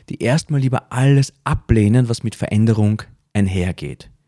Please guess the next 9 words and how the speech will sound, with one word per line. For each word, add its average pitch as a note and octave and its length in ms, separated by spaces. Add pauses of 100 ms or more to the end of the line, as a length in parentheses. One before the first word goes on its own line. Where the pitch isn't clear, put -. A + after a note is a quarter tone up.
(440)
Und C#3+ 280
das C#3 140
ist - 180
ja - 160
nichts - 320
anderes E3+ 400
als C#3+ 160
ein - 160
Ausdruck, - 800